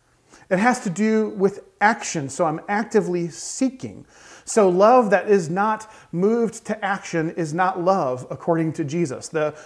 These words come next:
priest and the Levite in the story, no matter how holy and noble they were, were not loving towards the man in need because they did not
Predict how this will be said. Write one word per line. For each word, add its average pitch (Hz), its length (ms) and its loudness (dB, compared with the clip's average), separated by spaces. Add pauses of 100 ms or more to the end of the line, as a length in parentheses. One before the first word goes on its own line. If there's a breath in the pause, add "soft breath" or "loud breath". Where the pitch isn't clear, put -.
(140 loud breath)
priest 233 480 0
and 185 140 -2
the 185 80 4
Levite 180 560 0
in 156 80 -6
the 156 100 -4
story, 156 520 -4 (260 loud breath)
no 175 140 2
matter 175 260 2
how 160 240 0
holy 214 520 2
and 170 180 -4
noble 180 320 -2
they 170 160 -2
were, 151 420 -2 (220 loud breath)
were 180 180 4
not 202 260 2
loving 190 520 0
towards 165 320 -4
the 151 80 -8
man 151 180 -4
in 151 100 -6
need 156 220 -4
because 143 240 -6
they 170 220 -4
did 160 160 -4
not 160 260 -4